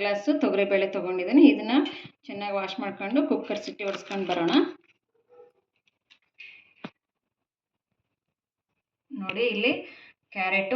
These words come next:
ಆಲೂಗಡ್ಡೆ, ಇವ-, ಬೀನ್ಸು ಕುದಿಲಿಕ್ಕೆ ಇಟ್ಕೊಂಡಿದ್ದೀನಿ. ನೋಡಿ, ಇದಕ್ಕೆ ಬೇಕಾಗೋ ಸಾಮಗ್ರಿಗಳು, ಇದು ಒಗ್ಗರಣೆಗೆ ಬಂದು ಶೇಂಗಾ ಬೀಜ,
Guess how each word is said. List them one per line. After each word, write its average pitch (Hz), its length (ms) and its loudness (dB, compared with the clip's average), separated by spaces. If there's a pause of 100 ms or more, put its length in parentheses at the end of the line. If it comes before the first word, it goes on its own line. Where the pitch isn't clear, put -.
(140)
ಆಲೂಗಡ್ಡೆ, 196 420 0 (1160)
ಇವ-, 185 340 -12
ಬೀನ್ಸು 214 340 -2 (240)
ಕುದಿಲಿಕ್ಕೆ 202 380 -2
ಇಟ್ಕೊಂಡಿದ್ದೀನಿ. 185 520 -4 (1900)
ನೋಡಿ, 185 260 -4 (380)
ಇದಕ್ಕೆ 196 260 -12
ಬೇಕಾಗೋ 190 420 0
ಸಾಮಗ್ರಿಗಳು, 180 600 -2 (480)
ಇದು 190 80 -8 (100)
ಒಗ್ಗರಣೆಗೆ 175 500 0
ಬಂದು 180 260 0 (340)
ಶೇಂಗಾ 175 340 0
ಬೀಜ, 170 180 2